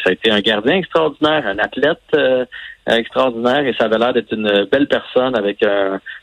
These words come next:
un beau professionnalisme. Alors, euh, ben écoute, dix ans, quand tu donnes dix ans à une équipe, ça vaut la peine, je pense, de te rendre hommage, et on va souhaiter pour lui qu'il y ait du succès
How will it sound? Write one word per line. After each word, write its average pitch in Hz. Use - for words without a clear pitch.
un 101
beau 139
professionnalisme. 113
Alors, 98
euh, 95
ben 101
écoute, 107
dix 131
ans, 147
quand 139
tu -
donnes 175
dix 120
ans 151
à 147
une 123
équipe, 151
ça 117
vaut 117
la 113
peine, 127
je -
pense, 123
de 110
te -
rendre 110
hommage, 127
et 107
on 110
va 113
souhaiter 156
pour 127
lui 143
qu'il 120
y -
ait 110
du -
succès -